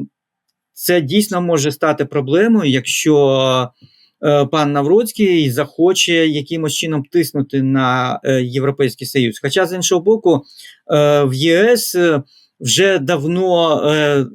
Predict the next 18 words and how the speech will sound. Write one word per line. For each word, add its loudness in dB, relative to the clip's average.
розуміють, 0
що -4
питання -2
управління, 0
е, 0
Європейським 0
Союзом 0
перезріло. -2
Із 0
позитивного, 2
мені -2
здається, 0
що 0
як 0
би -2
там 0
не -2
було, 2